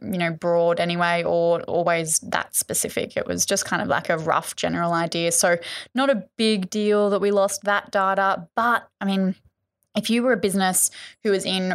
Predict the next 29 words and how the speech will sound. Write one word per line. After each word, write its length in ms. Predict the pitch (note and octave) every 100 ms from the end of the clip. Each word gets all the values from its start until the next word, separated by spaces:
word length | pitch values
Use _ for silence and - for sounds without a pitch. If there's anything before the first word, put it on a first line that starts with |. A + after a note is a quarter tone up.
| F3+
real 180 | F#3+
estate 400 | G3 F#3+ F#3+ F3+ -
or, 480 | F3+ F3 F3 F3 - -
you 100 | F#3+
know, 240 | F#3 F3 F3 - - - - - _ -
um, 260 | F#3 E3+
a 60 | F3
car 340 | - G3 G3+
dealership 580 | F3+ F#3 F3 F3 F#3 F3+
and 360 | - F#3 F3+ -
you 200 | F3 G3+
were 160 | G3+ F#3+
relying, 680 | F#3+ F#3+ F#3 F#3+ F#3 F3+ - - - -
you 160 | F3 F3+
know, 80 |
your 200 | E3+ F3
business's 640 | E3+ F#3 F#3 F#3+ F#3 F3 E3+
traffic 580 | - - C4 A3+ G3 G3+ F#3
just 460 | G#3+ G#3+ B2+ -
on 260 | G3+ G#3+ G3
the 60 |
channel 460 | F#3 - G3 G#3 F#3+
of 380 | F3 F3 E3 -
Facebook 580 | - - G3+ G3+ - F#3
ads 400 | - F3+ F3 E3+
targeting 640 | - - F3+ F3+ F#3 F3+
those 280 | F3 F3 E3+
in-market 640 | - G#3 G#3 F#3+ F3+ F#3 -
audiences 800 | F3 F3+ F3+ F3 - F3+ E3+ E3